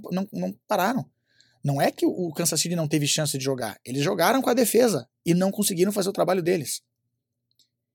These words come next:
E da mesma forma que acontece nos esportes, a gente pode pensar isso pra nossa vida. Quantas vezes a gente tá lutando pra mudar as regras do jogo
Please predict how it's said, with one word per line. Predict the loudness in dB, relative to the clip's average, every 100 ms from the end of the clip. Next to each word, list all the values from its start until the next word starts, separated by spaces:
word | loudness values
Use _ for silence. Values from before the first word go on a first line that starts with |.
| _ 0
E | 2
da | 4
mesma | 4 2
forma | 2 2 2
que | -4
acontece | -6 -2 -2 0
nos | -2
esportes, | -4 0 2 2 0
a |
gente | -4 -2
pode | 0 0
pensar | -4 -2 -2
isso | -2
pra | -2
nossa | -2 0 0
vida. | 0 -2 -6 -16 -4
Quantas | 4 6 6 0 2
vezes | 4 4 2
a | 0
gente | -2
tá | 2
lutando | 4 2 2 2 2 2
pra | 0
mudar | 0 2 2
as | 2
regras | 2 2 2 -2
do | -2
jogo | 2 2 2 -2